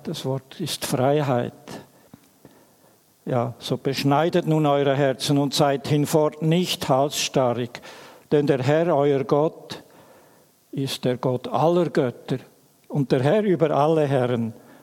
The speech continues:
der große Gott, der Mächtige und der Schreckliche, der die Person nicht ansieht und kein Geschenk annimmt und schafft Recht dem Waisen und Witwen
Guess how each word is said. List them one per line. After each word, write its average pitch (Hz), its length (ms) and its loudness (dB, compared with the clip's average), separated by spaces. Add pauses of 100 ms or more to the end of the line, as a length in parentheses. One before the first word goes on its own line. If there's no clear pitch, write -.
der 139 100 0
große 165 560 0
Gott, 151 500 -2 (220)
der 135 100 -2
Mächtige 160 600 0
und 143 240 0
der 143 80 2
Schreckliche, 147 760 -2 (840)
der 147 80 -2
die 143 120 -2
Person 139 880 2
nicht - 480 -4
ansieht 127 640 0
und 135 200 -2
kein 160 360 0
Geschenk 147 580 0
annimmt 135 720 -2 (880)
und 131 180 -4
schafft - 440 0
Recht - 640 -2
dem 147 180 0
Waisen 139 560 2
und 147 300 0
Witwen 127 500 0